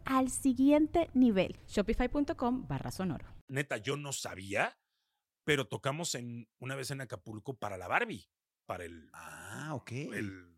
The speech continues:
Speaker 3: ya sabes,
Speaker 4: Sí,
Speaker 3: el,
Speaker 4: sí,
Speaker 3: el
Speaker 4: sí.
Speaker 3: malo, malo. Este, tocamos para él y no sabíamos. Otra vez con Tiesto, evento en Puebla. Iba a subir al escenario a tomarle fotos y de repente casi me taclea un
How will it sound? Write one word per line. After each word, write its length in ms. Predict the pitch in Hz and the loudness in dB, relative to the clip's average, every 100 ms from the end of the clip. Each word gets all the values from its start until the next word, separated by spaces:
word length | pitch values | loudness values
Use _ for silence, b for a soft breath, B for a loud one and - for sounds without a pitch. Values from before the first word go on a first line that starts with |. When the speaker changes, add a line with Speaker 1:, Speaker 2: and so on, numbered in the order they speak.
| _ | _
Speaker 3:
ya 100 | 104 | -8
sabes, 280 | 98 104 160 | -4 -2 0
Speaker 4:
Sí, 80 | 139 | 2
Speaker 3:
el, 40 | |
Speaker 4:
sí, 80 | 113 | 0
Speaker 3:
el 60 | - | -2
Speaker 4:
sí. 120 | 117 | -2
Speaker 3:
malo, 280 | 107 107 175 | 0 0 0
malo. 400 | 127 110 190 - _ _ _ _ _ _ _ - | -2 0 -2 -2 _ _ _ _ _ _ _ -18
Este, 560 | 87 - 82 69 69 _ _ _ | -16 -12 -12 -14 -16 _ _ _
tocamos 400 | 104 101 117 156 | -8 -4 -4 -2
para 240 | 139 98 | -2 -2
él 180 | 113 156 | -4 -6
y 140 | 135 131 | -6 -4
no 260 | 131 165 | -2 0
sabíamos. 840 | 180 185 156 208 285 151 87 - - _ _ | 2 2 0 -2 -4 -6 -10 -14 -16 _ _
Otra 340 | - 185 202 | 6 8 8
vez 160 | 196 185 | 6 6
con 200 | - 170 | 2 0
Tiesto, 360 | 185 185 - 123 | 2 2 0 0
evento 280 | 135 143 | 0 0
en 100 | 156 | -4
Puebla. 420 | 143 170 156 113 - _ _ _ _ _ _ _ - | -2 -2 -2 -4 -8 _ _ _ _ _ _ _ -2
Iba 200 | 147 156 | 2 4
a 20 | |
subir 260 | 156 147 156 | 4 4 4
al 100 | 143 | 2
escenario 340 | 127 123 139 | 0 0 -2
a 60 | 120 | -4
tomarle 340 | 120 123 127 | -6 -4 -6
fotos 340 | 120 117 139 | -6 -8 -8
y 60 | 143 | -8
de 80 | 110 | -8
repente 380 | 95 123 113 104 | -10 -10 -12 -8
casi 260 | 120 - | -6 -6
me 120 | 131 117 | -10 -12
taclea 480 | - 90 120 123 | -14 -12 -6 -4
un 200 | 120 117 | -4 -10